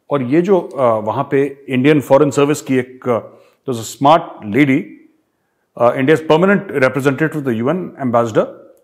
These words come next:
रुचिरा कंबोज। Obviously, she is ambassador, तो स्मार्ट तो होगी वो। रुचिरा कंबोज ने बोल दिया, "Before I conclude," सुनिए, "let me dismiss the frivolous, baseless and politically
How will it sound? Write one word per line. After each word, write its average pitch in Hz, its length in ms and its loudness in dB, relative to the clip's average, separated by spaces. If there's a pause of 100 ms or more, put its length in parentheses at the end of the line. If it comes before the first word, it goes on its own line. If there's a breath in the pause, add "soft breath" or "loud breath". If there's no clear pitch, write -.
(160)
रुचिरा 139 340 4
कंबोज। 120 380 2
Obviously, 202 400 0
she 185 180 -2
is 165 60 -2
ambassador, 135 520 0
तो 143 60 -10
स्मार्ट 123 320 -2
तो 139 60 4
होगी 151 140 0
वो। 117 260 -6 (320 loud breath)
रुचिरा 151 300 4
कंबोज 147 400 4
ने 147 160 -2 (600 soft breath)
बोल 165 200 4
दिया, 143 300 2 (400)
"Before 165 300 4
I 247 220 6
conclude," 143 460 2 (420)
सुनिए, 131 580 -4 (640)
"let 185 240 2
me 254 160 2
dismiss 180 300 0
the 160 120 0
frivolous, 180 520 2
baseless 151 420 0
and 143 100 0 (120)
politically 160 460 2